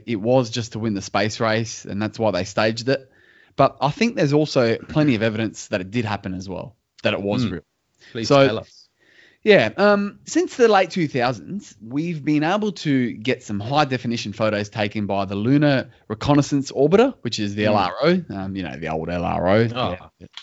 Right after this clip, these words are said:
Speaker 2: yeah, get on it.
Speaker 1: Yeah, exactly. Um, so the Lunar Reconnaissance Orbiter,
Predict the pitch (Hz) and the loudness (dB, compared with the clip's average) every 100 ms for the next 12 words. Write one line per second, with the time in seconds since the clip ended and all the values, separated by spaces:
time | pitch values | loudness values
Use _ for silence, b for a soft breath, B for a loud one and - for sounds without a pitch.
0 | - 113 90 - _ - 87 87 107 - | -12 -6 -6 -8 _ -10 -10 -10 -14 -16
1 | _ _ _ 160 131 90 107 123 120 90 | _ _ _ 2 2 0 -4 -4 -4 -10
2 | 92 b b b b _ 104 101 104 101 | -12 b b b b _ -2 0 0 -4
3 | - - 123 107 139 175 175 151 123 - | -4 2 2 4 4 6 6 4 2 2
4 | 160 147 143 117 - 131 127 101 92 | 2 2 -4 -6 -4 -2 -2 -4 -8